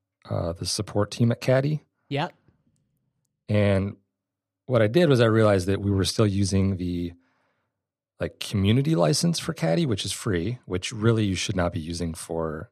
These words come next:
Speaker 1: a paid service.
Speaker 2: Yes.
Speaker 1: And that does not include support.
Speaker 2: <laughs>
Speaker 1: Or any support. So, like, I felt, I felt kinda re-, like, really bad about emailing them and being like, "Hey, our thing didn't work,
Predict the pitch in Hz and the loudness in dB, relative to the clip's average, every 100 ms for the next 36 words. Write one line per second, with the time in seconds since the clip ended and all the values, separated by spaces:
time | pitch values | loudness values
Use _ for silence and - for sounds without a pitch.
0 | _ - - 87 82 - - - - _ | _ -14 -6 -6 -4 -8 -10 -12 -20 _
1 | - 135 113 - - _ - 117 113 110 | -4 -2 -2 -4 -20 _ -2 2 2 2
2 | 110 117 107 92 107 98 - - 76 - | 4 4 4 2 2 2 0 -2 -4 -4
3 | _ _ _ - 160 - - 226 - - | _ _ _ 0 0 0 0 2 2 -4
4 | 190 - 113 - 143 127 104 101 78 - | -6 2 4 6 4 4 2 -2 -6 -2
5 | 131 113 113 113 - 131 120 117 110 - | 2 2 2 0 2 2 4 2 2 2
6 | 120 - 98 90 101 110 127 110 95 120 | 0 0 -2 -2 0 0 0 -2 -2 2
7 | 147 139 120 110 104 98 90 85 - 113 | 4 4 4 6 6 2 0 0 0 2
8 | 107 95 90 85 85 82 87 80 143 156 | 4 2 0 -2 -4 -6 -8 -6 0 2
9 | 127 92 87 - 127 113 104 135 123 107 | 2 0 0 0 0 2 2 4 4 2
10 | - | -2